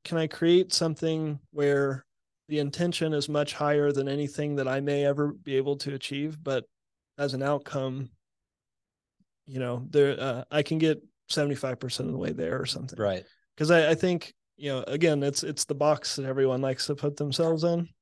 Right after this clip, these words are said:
Speaker 1: Like, if you think that your bounds are this box, then you'll never get out of the box. And so, like, i-, in fact, I, I don't know if you've ever heard about this, and I'm gonna butcher this story, r-, but it, it's a good story.
Speaker 2: <laughs>
Speaker 1: Um, so there was,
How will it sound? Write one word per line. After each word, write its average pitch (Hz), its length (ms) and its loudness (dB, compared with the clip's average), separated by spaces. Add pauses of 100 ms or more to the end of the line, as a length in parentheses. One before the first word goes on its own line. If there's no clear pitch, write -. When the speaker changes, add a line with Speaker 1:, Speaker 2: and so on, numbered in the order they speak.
(540)
Speaker 1:
Like, 151 160 2
if 160 180 2
you 170 140 4
think 175 320 2
that 165 160 2
your 147 160 -2
bounds 147 440 2
are 147 200 2
this 143 200 -2
box, - 540 -4 (580)
then 143 560 -2
you'll 156 160 0
never 151 240 4
get 147 140 6
out 143 140 4
of 131 40 -2
the 127 80 -6
box. - 440 -8 (760)
And 139 160 -6
so, 139 220 2
like, 143 300 2
i-, 175 160 0
in 170 180 2
fact, 175 300 4
I, 170 160 4
I - 40 2
don't 185 160 4
know 190 60 4
if 180 120 0
you've 165 120 2
ever 156 540 0 (160)
heard 160 140 4
about 139 240 2
this, - 320 -2
and 151 160 0
I'm 156 100 4
gonna 151 160 2
butcher 143 400 0
this 135 180 -2
story, 127 480 -2 (140)
r-, - 180 -12
but 160 220 6
it, 165 320 2
it's 180 160 2
a 175 40 6
good 170 180 4
story. 143 400 0 (200)
Speaker 2:
<laughs> - 220 4
Speaker 1:
Um, 151 500 4
so - 180 0
there 180 140 4
was, 165 320 0